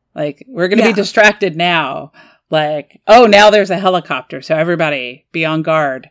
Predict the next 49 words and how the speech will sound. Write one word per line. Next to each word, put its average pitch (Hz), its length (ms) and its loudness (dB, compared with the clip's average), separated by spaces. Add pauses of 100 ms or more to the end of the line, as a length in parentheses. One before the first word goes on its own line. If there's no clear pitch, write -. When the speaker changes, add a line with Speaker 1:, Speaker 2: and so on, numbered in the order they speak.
(160)
Speaker 2:
Now, 190 320 -6
now 202 280 0
this 226 180 0
is 202 160 2
it. 202 300 -2
Speaker 1:
Yeah. 151 100 -8
Speaker 2:
And, 180 160 -8
like, 185 300 -8 (280)
you 233 160 0
can't, 240 460 -4 (540)
like, 190 180 -6
the 190 80 -6
human 240 320 -2
body 185 280 -4
cannot 202 420 -8
maintain 180 720 -8
fight 175 320 -4
or 160 80 -10
flight 170 520 -14 (480)
for 190 200 -4
long. 180 640 -8
Like, 208 200 -14
you 196 100 -6
get 190 160 -2
a, 175 120 -6 (140)
a, 185 60 -6
an 190 220 -12
adrenaline 170 640 -6
fatigue - 300 -14
out 156 60 -4
of - 20 -10
Speaker 1:
Absolutely. 156 600 -6
Speaker 2:
it. - 260 -16
You 196 120 -14
can't, 202 380 -10 (400)
you 208 100 -12
can't 208 220 -4
live 202 260 -2
at 185 80 -6
that 175 200 -8
level 165 320 -12
of 156 80 -16
stress. - 460 -16
And 180 200 -14
so 170 420 -10
I 220 120 -6
can 320 140 -12
only 233 220 -4
imagine 175 640 -12